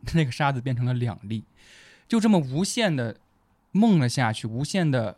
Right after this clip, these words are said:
反复了下去，然后那个沙子越积越多，好像积满了那个牢笼一般。而且还有一个小说叫做《两个国王和两个迷宫》，它讲的是某一个国家的国王，他要建造世界上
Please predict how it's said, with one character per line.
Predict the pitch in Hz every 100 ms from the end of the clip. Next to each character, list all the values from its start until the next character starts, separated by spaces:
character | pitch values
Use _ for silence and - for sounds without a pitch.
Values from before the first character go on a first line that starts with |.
| _
反 | - - 104
复 | - 170
了 | 127
下 | 135 107
去， | 117
然 | 104
后 | 113
那 | 135
个 |
沙 | 120 139 131
子 | 120 120 -
越 | 143 123
积 | - 135
越 | 127 110
多， | 113 113 113 _ _ - _
好 | -
像 | 117 139
积 | 131 147 156
满 | 139 92
了 | 92
那 | 110
个 | 107
牢 | 104 98
笼 | 110 101
一 | 104
般。 | 92 95 - _ _
而 | -
且 | 156 151
还 | 143
有 | 175
一 | 139 123
个 | 135 123 113 104 -
小 | - 120 98
说 | - 120 127 _ _ _ _ _ _
叫 | 185
做 | 156
《两 | 127 120 95
个 | 90 175 127
国 | - 113 135
王 | 131 117
和 | 127 123
两 | 120 123 98
个 | 165 151 117
迷 | 113
宫》， | 131 185 220 240 _ _ _ _ _ _
它 | 170
讲 | 156 113
的 | 113
是 | 135 160
某 | 135 120 107
一 | 127
个 |
国 | 151 120 117
家 | 151
的 | 147
国 | 117 120 123
王， | 104 104
他 | 113
要 | 139
建 | 123 - 143 127
造 | 127
世 | 117 -
界 | 131
上 | 123 123